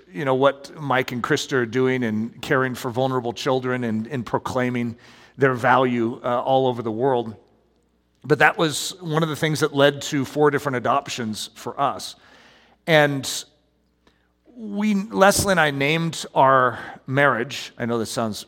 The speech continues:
very odd, uh, but we gave our, our marriage a name, and it's called Barracks twenty-eight. And so you have to recognize there's certain things that are happening just right now, simultaneously in my life, which I'm a numbers guy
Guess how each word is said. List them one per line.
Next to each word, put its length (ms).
very 380
odd, 420
uh, 180
but 180
we 140
gave 300
our, 320
our 100
marriage 400
a 80
name, 540
and 180
it's 100
called 300
Barracks 400
twenty-eight. 720
And 200
so 160
you 140
have 80
to 100
recognize 500
there's 140
certain 400
things 320
that 80
are 80
happening 720
just 360
right 380
now, 520
simultaneously 1000
in 100
my 160
life, 340
which 160
I'm 140
a 20
numbers 460
guy 240